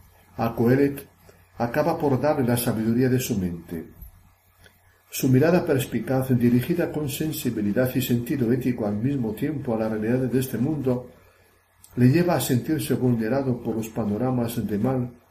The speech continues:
y por tantos absurdos en la propia vida y en la ajena. Lo iremos viendo. Su pensar acerca de todo rezuma la quiebra de las seguridades humanas,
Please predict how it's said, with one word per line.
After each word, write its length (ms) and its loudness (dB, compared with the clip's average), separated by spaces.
y 80 0
por 220 -2
tantos 400 -4
absurdos 640 -6
en 80 -2
la 100 -4
propia 380 -4
vida 280 0
y 120 -2
en 100 -2
la 100 0
ajena. 480 -8
Lo 160 0
iremos 400 0
viendo. 480 -6
Su 200 0
pensar 420 4
acerca 360 -2
de 140 2
todo 340 -2
rezuma 400 0
la 200 -2
quiebra 380 -2
de 120 0
las 180 -4
seguridades 720 -4
humanas, 640 -10